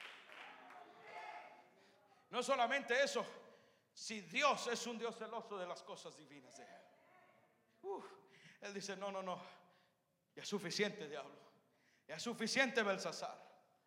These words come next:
Ahora sí te pasaste. Ahora sí, ya es suficiente.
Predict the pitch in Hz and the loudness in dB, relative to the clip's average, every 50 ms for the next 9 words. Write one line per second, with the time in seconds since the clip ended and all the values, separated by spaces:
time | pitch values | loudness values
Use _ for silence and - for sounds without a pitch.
0 | _ _ _ _ _ _ _ _ - 156 185 202 190 - 240 - - 185 - - | _ _ _ _ _ _ _ _ -4 -2 -2 0 -2 -4 -6 -6 -8 -10 -10 -10
1 | - - - 170 - - - - - _ _ _ _ _ _ _ _ _ _ _ | -10 -8 -8 -8 -8 -12 -16 -20 -20 _ _ _ _ _ _ _ _ _ _ _
2 | _ _ _ _ _ _ _ _ _ _ _ _ _ _ _ _ _ _ _ _ | _ _ _ _ _ _ _ _ _ _ _ _ _ _ _ _ _ _ _ _
3 | _ _ _ _ _ _ _ _ _ _ - 202 254 262 - - 294 285 254 233 | _ _ _ _ _ _ _ _ _ _ 4 6 8 8 8 6 6 6 8 8
4 | 233 233 - 214 - - 220 - - 269 294 285 277 - 202 165 - - | 8 6 4 2 0 0 -2 -2 4 4 4 4 4 0 -6 -8 -8 -12